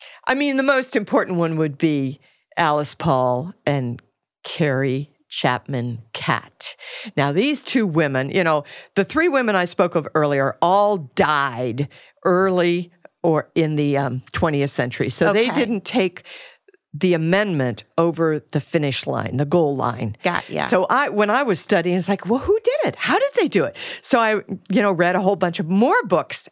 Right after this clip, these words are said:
Speaker 1: and discovered these two ladies. Carrie Chapman Catt was the, uh,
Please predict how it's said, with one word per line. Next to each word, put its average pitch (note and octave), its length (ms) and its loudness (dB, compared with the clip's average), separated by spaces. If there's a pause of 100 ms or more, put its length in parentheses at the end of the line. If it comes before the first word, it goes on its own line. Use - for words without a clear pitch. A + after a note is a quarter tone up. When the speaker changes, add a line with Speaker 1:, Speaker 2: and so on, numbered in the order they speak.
Speaker 1:
and E3 220 -4
discovered D#3 560 -2
these B3+ 240 0
two F#3+ 180 -2
ladies. C3+ 440 -2 (360)
Carrie F#3 280 2
Chapman D3 400 -2
Catt F3+ 420 0
was D3 300 -2
the, C#3+ 320 -2 (540)
uh, C3 240 -2